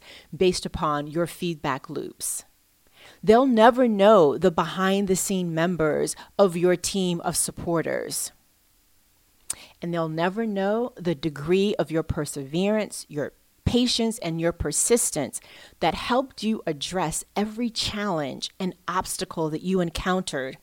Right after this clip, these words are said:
whether that was of your own making or due to external forces.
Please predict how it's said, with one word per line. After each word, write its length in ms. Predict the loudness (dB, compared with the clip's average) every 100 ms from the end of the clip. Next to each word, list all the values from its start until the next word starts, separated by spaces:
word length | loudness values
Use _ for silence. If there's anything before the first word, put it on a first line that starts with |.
| _ -20 -20 0
whether 280 | 4 4
that 240 | 4 4 4
was 180 | 4 4
of 140 | 6
your 220 | 6 6 6
own 340 | 8 8 8
making 540 | 8 6 8 6 6 2 -6 -16 -4
or 160 | 0 0
due 380 | 0 0 0 0
to 200 | -4 -4
external 680 | -4 -4 -2 -2 2 0 -2
forces. 840 | -10 -2 -2 -2 -6 -8 -8 -10